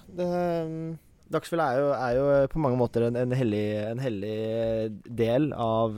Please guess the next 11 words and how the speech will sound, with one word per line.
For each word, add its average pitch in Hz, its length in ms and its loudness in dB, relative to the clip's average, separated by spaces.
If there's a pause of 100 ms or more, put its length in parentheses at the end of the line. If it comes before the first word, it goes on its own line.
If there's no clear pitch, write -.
festemiljøet 101 1500 0
og - 140 -10
festmuligheter, 104 2250 2 (100)
eh, 131 180 -2
holdt 123 160 0
jeg 117 60 -4
på - 20 -8
å 175 60 -4
si. 220 80 -4
Altså, 143 180 2
ja, 147 100 6